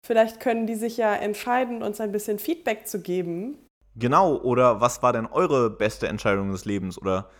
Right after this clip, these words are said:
Speaker 2: vielleicht auch einfach die wichtigste oder vielleicht auch einfach witzigste Entscheidung der letzten Zeit.
Speaker 1: Oh ja, oder aber,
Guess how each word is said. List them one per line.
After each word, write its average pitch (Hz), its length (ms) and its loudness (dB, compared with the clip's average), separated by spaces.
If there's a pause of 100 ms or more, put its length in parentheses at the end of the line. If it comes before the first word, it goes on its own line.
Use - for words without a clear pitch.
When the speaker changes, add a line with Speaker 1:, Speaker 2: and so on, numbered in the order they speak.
(140)
Speaker 2:
vielleicht 165 260 -2
auch 143 60 0
einfach 156 200 0
die 147 300 -8 (680)
wichtigste 147 720 0
oder 110 420 2
vielleicht 147 260 0
auch 135 60 0
einfach 127 300 -4
witzigste 135 640 0
Entscheidung 104 460 2
der 98 100 0
letzten 101 340 -6
Zeit. 92 320 -4 (200)
Speaker 1:
Oh 214 100 0
ja, 208 320 -2 (140)
oder 294 320 4
aber, 302 420 -2